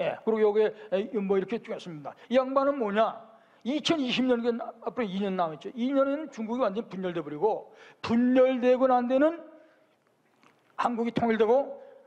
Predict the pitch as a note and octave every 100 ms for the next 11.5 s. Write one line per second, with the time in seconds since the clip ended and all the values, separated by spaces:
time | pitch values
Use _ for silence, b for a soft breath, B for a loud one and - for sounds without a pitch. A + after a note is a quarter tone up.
0 | - F3+ A#3+ C4 C4 B3+ B3+ - A#3+ B3+
1 | B3+ C4 B3+ C#4+ D4 - - B3+ C#4 -
2 | G3 G#3 G3+ D#3 F3 E3 D3 - A3+ B3+
3 | C4 B3 B3 G3+ - D4 B3 C#4 C4 -
4 | - - - b b C4 D#4 D3 F3+ A#3+
5 | B3 A3 A3 A3+ B3+ F3+ A3 C4 G#3+ F3+
6 | G#3+ G#3+ G3+ A3+ B3+ - B B G#3+ A3
7 | A#3+ - A#3+ A#3 A#3 A3+ A3+ A#3 A3+ A3
8 | A3 G#3+ A3+ A#3+ C#4 B B B G#3 A#3
9 | C4 - G#3+ A3+ A3+ A3+ G#3 A3+ G#3+ G#3+
10 | G#3+ - - G#3+ G#3 F#3 G3 - F3 F3
11 | C#3 B2+ B2 D#3